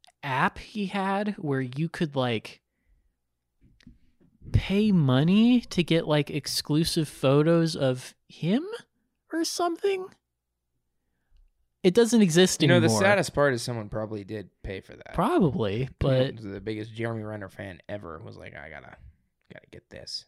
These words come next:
Speaker 2: It doesn't exist
Speaker 1: I
Speaker 2: anymore?
Speaker 1: would have never, yeah, I think it got taken down or something. I would have never pegged Jeremy Renner as, like, having a big ego, 'cause I don't know how he would have got it,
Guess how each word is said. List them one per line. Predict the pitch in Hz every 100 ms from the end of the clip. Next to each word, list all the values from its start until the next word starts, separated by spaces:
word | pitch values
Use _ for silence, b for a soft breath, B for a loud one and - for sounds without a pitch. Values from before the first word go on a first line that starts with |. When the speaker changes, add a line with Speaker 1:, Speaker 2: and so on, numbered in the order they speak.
| -
Speaker 2:
It | 117
doesn't | 123 123
exist | 110 107 123 139
Speaker 1:
I |
Speaker 2:
anymore? | 151 170
Speaker 1:
would | 185
have | 185 165
never, | 180 190 190 175 170
yeah, | 156 139 104 87
I | 117
think | 139 151
it | 147
got | 139 123 -
taken | - 120 113
down | 110 107 104
or | 101
something. | - 113 - 104
I | - 143
would | 147
have | 151
never | 156 170 170
pegged | 165 160 143 123
Jeremy | 123 127 127
Renner | 117 113 113
as, | 101 107
like, | 95 - - - _ _ _ _ _ _ _ _
having | - 127 117
a | 110 - _
big | 117 110 -
ego, | 123 123 104 98 95 - _ _ _ _ _ _
'cause | -
I | 117
don't | 117
know | 117 113
how | 113 117
he | 110
would | 107
have | 98 -
got | 120 113 104
it, | 98